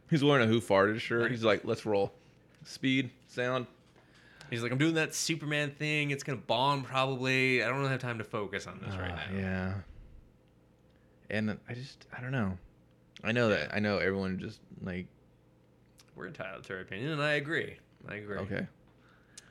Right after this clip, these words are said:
Speaker 2: So I, I
Speaker 1: But
Speaker 2: pretty much said as much when I, I posted
Speaker 1: in the
Speaker 2: that
Speaker 1: very
Speaker 2: up there.
Speaker 1: same breath, um, I saw the new, I was gonna put it up, but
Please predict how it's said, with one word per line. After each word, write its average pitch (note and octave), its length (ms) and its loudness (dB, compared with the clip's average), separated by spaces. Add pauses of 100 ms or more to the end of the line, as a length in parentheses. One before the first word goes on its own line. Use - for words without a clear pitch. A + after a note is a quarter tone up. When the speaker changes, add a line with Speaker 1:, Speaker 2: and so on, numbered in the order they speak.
Speaker 2:
So - 200 -18 (140)
I, F#2+ 100 0
I - 40 0
Speaker 1:
But A#2+ 120 8
Speaker 2:
pretty C#3+ 160 6
much A#2+ 100 -2
said A2+ 200 0
as G2+ 100 -6
much F#2 240 -8
when F#2 160 -14
I, F#2 80 -14 (240)
I - 80 -20
posted F#2+ 240 -8
Speaker 1:
in A2+ 60 2
the A2+ 80 2
Speaker 2:
that G2+ 40 -4
Speaker 1:
very A2+ 180 6
Speaker 2:
up A2 40 4
there. - 80 -6
Speaker 1:
same A2+ 260 2
breath, G#2+ 380 4 (220)
um, F#2 540 -6
I G#2 100 -8
saw G2+ 200 0
the F#2+ 120 0
new, F#2+ 400 -2
I G2 60 2
was G#2+ 180 4
gonna G#2+ 160 2
put G2+ 160 -2
it F#2 100 -2
up, F#2 240 -4
but F2+ 300 -4